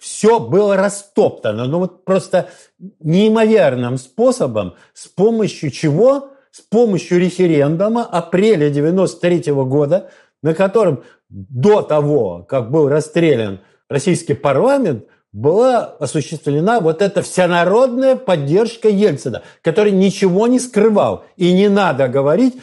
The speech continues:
что Ельцин подтасовал эту поддержку. Он тогда не мог. Он, конечно, подтасовал бы вс-, всё, что угодно, но он не мог.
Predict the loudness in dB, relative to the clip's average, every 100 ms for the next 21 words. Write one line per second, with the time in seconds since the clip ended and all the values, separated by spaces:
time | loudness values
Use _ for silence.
0 | -20 -6 -2 2 2 0 -2 -4 -4 -2
1 | 0 0 2 0 -2 -4 -2 0 0 -2
2 | -4 -6 -2 -2 0 0 0 0 2 0
3 | 0 -6 _ -8 -2 0 0 -2 -6 -6
4 | -6 -2 0 2 0 -6 -14 _ _ -4
5 | -4 0 0 0 -2 -2 0 2 4 4
6 | 2 -4 -20